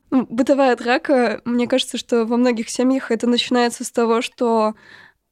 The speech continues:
вы ссоритесь на словах, то есть как-то друг друга специально,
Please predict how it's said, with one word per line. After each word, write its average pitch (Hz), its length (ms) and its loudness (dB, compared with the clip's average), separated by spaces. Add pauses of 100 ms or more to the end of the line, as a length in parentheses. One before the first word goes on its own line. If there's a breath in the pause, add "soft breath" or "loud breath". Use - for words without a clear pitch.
(420)
вы 247 300 4
ссоритесь 247 560 2
на 240 220 4
словах, 226 400 0
то 240 100 0
есть 226 120 -2
как-то 226 540 0 (220)
друг 240 300 -2
друга 240 360 4
специально, 220 840 -2